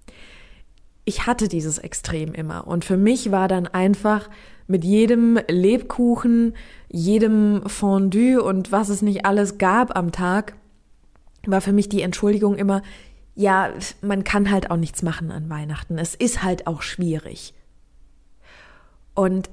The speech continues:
alle sprechen auch immer darüber, alle erzählen ja auch nur davon, dass man so viel zunimmt an Weihnachten. Also weißt du, der ganze Fokus liegt eigentlich sowieso auf Zunehmen, schaffst du nicht, kannst du nicht, hältst du eh nicht durch, schlimme Zeit. Und ich glaube, dass uns emotionale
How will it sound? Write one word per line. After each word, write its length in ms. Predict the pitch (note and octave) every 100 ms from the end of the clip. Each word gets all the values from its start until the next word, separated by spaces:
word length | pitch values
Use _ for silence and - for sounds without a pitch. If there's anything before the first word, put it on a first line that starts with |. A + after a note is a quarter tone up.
| -
alle 220 | A#3 A#3+
sprechen 600 | - - - F4 - C4+
auch 280 | - E3 -
immer 240 | D#3+ D#3+
darüber, 500 | D#3+ D#3 E3 D#3+ -
alle 200 | G3+ A3
erzählen 600 | G#3 F#3 - B3 D4 D#4
ja 180 | G#3+ -
auch 200 | D#3 -
nur 160 | E3 D#3+
davon, 400 | D#3+ - E3+ E3+
dass 160 | E3+
man 180 | E3+ E3
so 260 | G#3 D4 D4
viel 300 | B3+ A#3 G3
zunimmt 560 | - B3+ A3 E3+ D#3
an 160 | D#3+ D3+
Weihnachten. 520 | D#3 D#3 D3+ - D#3+ - - -
Also 200 | F#3+ F3
weißt 240 | E3+ G3
du, 60 | A#3+
der 120 | G3
ganze 320 | F3 G#3 A#3
Fokus 540 | G3+ - A3+ B3 A3 G#3
liegt 260 | G3 -
eigentlich 480 | - E3+ G#3 A#3 A3+
sowieso 380 | A3+ G#3 G#3 F3
auf 200 | D#3+ -
Zunehmen, 460 | - B3 A3+ G#3 G3+
schaffst 360 | G#3+ G#3 -
du 40 | F#3+
nicht, 220 | F#3 -
kannst 260 | G#3 G3+
du 60 | F#3
nicht, 220 | F3+ -
hältst 280 | F3 E3+ -
du 40 |
eh 120 | - G3+
nicht 220 | G3 G3
durch, 180 | F3+ F3+
schlimme 320 | G#3+ G3+ G3
Zeit. 360 | - F3 F3 - - - - -
Und 260 | G3 G3
ich 160 | G3+ -
glaube, 440 | G3 F#3+ C4 D#4
dass 240 | G3+ E3 -
uns 340 | - B3+ B3
emotionale 880 | - F3+ E3+ E3+ E3 E3 E3+ F3 F3